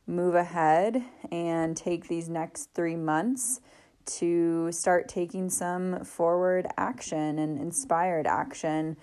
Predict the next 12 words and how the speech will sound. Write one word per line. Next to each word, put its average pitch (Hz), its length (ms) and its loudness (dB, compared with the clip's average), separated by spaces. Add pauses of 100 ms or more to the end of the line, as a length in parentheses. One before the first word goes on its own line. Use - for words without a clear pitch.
(300)
from 160 640 0
the 160 180 0
heart. - 720 0
You 156 160 -2
know, 156 280 2
Leo 160 460 6
is 156 600 0 (1000)
closely 170 720 2
associated 165 760 0
with 151 300 -2
the 175 100 2
heart 156 480 0